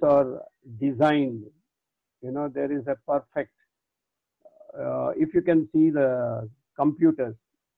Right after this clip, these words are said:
you know what are all the best computers that are available in the market. Before that, you should also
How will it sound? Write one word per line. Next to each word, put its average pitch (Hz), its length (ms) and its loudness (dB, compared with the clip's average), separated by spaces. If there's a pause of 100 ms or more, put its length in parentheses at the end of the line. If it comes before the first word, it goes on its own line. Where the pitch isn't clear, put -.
(360)
you 151 220 4
know 156 260 2
what 135 280 2
are 139 140 0
all 143 140 0
the 127 320 -6 (120)
best 143 160 -10 (100)
computers 139 580 -6
that 123 180 -10
are 127 180 -6
available 131 500 -8
in 123 180 -16
the 120 80 -20
market. 117 420 -18 (1400)
Before 170 340 2
that, 175 200 4
you 160 220 2
should 156 140 -2
also 147 380 -2